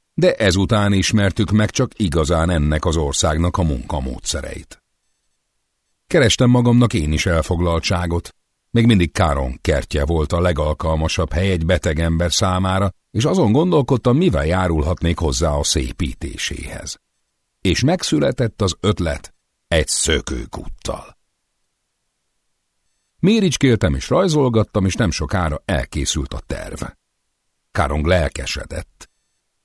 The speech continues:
Személyesen választotta ki a szolgákat a munkára, én csak kényelmesen ültem a napon, és onnan dirigáltam a csapatot. Nem sokára elkészült a föld alatti csővezeték és a medence.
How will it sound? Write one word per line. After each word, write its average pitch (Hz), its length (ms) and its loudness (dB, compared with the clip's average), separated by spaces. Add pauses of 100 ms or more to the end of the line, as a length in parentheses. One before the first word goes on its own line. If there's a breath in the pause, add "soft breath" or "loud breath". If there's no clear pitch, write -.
(120)
Személyesen 92 760 2
választotta 98 680 0
ki 101 140 0
a 92 80 0
szolgákat 78 720 0
a 80 60 0
munkára, 139 600 2 (220)
én 208 120 2
csak - 180 0
kényelmesen 98 640 2
ültem 98 320 2
a 76 80 -6
napon, 139 420 2
és 98 140 -2
onnan 71 380 -2
dirigáltam 65 680 -6
a - 80 -12
csapatot. - 680 -12 (760)
Nem 104 80 2
sokára 92 420 0
elkészült 87 640 2
a 104 60 4
föld 69 280 0
alatti 90 340 0
csővezeték 73 920 0
és 131 200 0
a 151 60 0
medence. - 680 -6